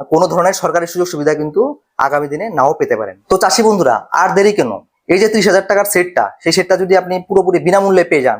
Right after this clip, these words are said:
তাহলে আপনি অ্যাপ্লাই করবেন না কেন? আমরা কিন্তু ক্ষেতে জল সেচ প্রয়োগ করার সময় কিন্তু ওই যে হলুদ রঙের পাইপগুলো,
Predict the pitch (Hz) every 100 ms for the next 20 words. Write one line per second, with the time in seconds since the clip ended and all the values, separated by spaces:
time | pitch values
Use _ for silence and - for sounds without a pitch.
0 | - 147 160 160 170 143 165 165 170 175
1 | 160 117 104 95 - _ _ - 170 208
2 | 214 175 170 185 196 190 208 135 170 196
3 | - 180 - 190 185 180 175 185 180 180
4 | 175 247 294 _ - 160 170 131 185 175
5 | 202 196 196 160 170 156 143